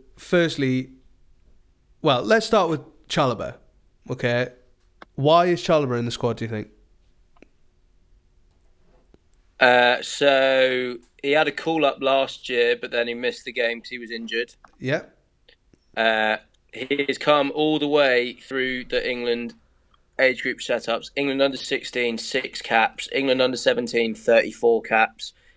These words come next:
Speaker 2: England under nineteen, thirteen caps. England under twenty, four caps. England under twenty-one, forty caps. Um, I feel like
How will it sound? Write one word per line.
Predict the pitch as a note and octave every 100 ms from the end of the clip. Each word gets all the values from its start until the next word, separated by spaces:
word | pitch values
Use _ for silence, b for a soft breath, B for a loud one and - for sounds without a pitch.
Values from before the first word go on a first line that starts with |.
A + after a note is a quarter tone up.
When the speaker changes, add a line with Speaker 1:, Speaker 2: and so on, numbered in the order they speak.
| _
Speaker 2:
England | B2 C3+ C3
under | B2+ B2+
nineteen, | C3+ C#3+ C3+ - C3+ B2+ B2
thirteen | C3 B2 A2+ A#2+ A#2 A2+
caps. | A2+ A2 - C#3
England | C3+ B2+
under | B2 A#2+
twenty, | - C#3+ C#3 C#3 B2+
four | - C3+ B2+
caps. | - A2 - B2
England | B2 B2
under | A#2+ A2+
twenty-one, | - B2 A#2 A#2+ A#2 A2 G#2+ _ - -
forty | - - D3 C3+ - A#2+
caps. | B2+ A2+ - - - - b b b b _ -
Um, | A#2+ A#2+ B2 G#2
I | A#2
feel | - D#3+ C#3+
like | C3+ B2+ - -